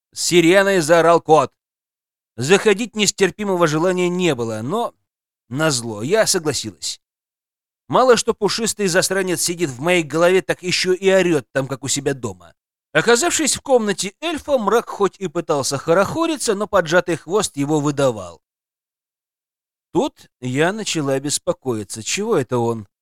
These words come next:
Чем ему Алекс не угодил? Эльф как эльф, уши вон торчат.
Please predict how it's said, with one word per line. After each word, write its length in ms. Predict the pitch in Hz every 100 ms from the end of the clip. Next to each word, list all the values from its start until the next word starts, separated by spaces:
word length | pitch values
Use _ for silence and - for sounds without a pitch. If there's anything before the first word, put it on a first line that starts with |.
| _ _ _ _ -
Чем 320 | - 170 165
ему 340 | 170 180 208 -
Алекс 480 | 196 135 113 -
не 100 | 143
угодил? 600 | 143 135 156 117 117 92 _ _ _ _ _ _ _ _
Эльф 360 | 120 202 214 -
как 300 | 151 143 - -
эльф, 440 | 143 170 151 - _
уши 300 | 127 131 151
вон 180 | 143 151
торчат. 580 | - 160 - - 151